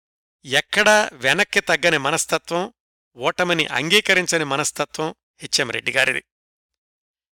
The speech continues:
ప్రతిజ్ఞ సినిమా విడుదలకు ముందే తన రోహిణి బ్యానర్లో ఆయన రెండు సినిమాలను ప్రకటించేశారు. ఒకటేమో ఎన్టీఆర్ హీరోగా వద్దంటే డబ్బు, రెండోది జగ్గయ్య గారు హీరోగా బీదల ఆస్తి. రెండింటిలోనూ షావుకారు జానకి గారు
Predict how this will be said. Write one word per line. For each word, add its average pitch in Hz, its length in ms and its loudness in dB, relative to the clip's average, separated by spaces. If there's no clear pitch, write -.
ప్రతిజ్ఞ 214 440 2
సినిమా 196 380 2
విడుదలకు 165 500 0
ముందే 156 500 0
తన 143 160 2
రోహిణి 165 400 -2
బ్యానర్లో 139 560 0
ఆయన 135 260 0
రెండు 175 320 -4
సినిమాలను 147 500 -4
ప్రకటించేశారు. 123 760 -4
ఒకటేమో 151 600 0
ఎన్టీఆర్ 190 460 4
హీరోగా 151 380 2
వద్దంటే 139 520 0
డబ్బు, 147 380 -2
రెండోది 180 460 2
జగ్గయ్య 196 440 4
గారు 180 200 4
హీరోగా 147 400 -2
బీదల 151 540 0
ఆస్తి. 123 380 -2
రెండింటిలోనూ 196 760 0
షావుకారు 180 540 0
జానకి 147 360 0
గారు 156 300 -2